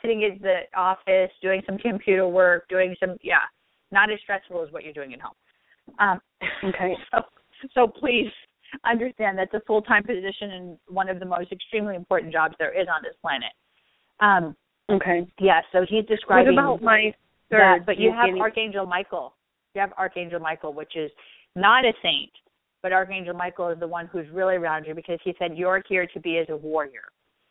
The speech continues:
Speaker 1: and his purpose is to protect you so that you continue allowing yourself to take the right sta-, the right step in the right direction. What were you gonna say?
Speaker 2: Um, what about my third child? Is there anything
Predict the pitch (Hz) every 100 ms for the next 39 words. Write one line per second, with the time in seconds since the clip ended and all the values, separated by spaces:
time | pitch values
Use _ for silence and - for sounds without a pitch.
0 | _ 180 165 190 180 - 190 180 - 170
1 | 165 170 - 185 - 170 151 147 _ _
2 | _ - 196 175 180 175 175 185 - 175
3 | 165 165 160 160 156 160 151 151 - -
4 | 165 170 151 160 - _ 160 147 _ _
5 | - 160 175 180 - _ _ _ - 175
6 | 160 160 160 - 156 139 - - 107 -
7 | 180 185 185 185 196 _ _ _ _ _
8 | _ _ _ _ _ _ - - - 214
9 | 208 220 226 247 220 196 - 202 185 -
10 | 165 160 165 170 175 175 175 175 175 180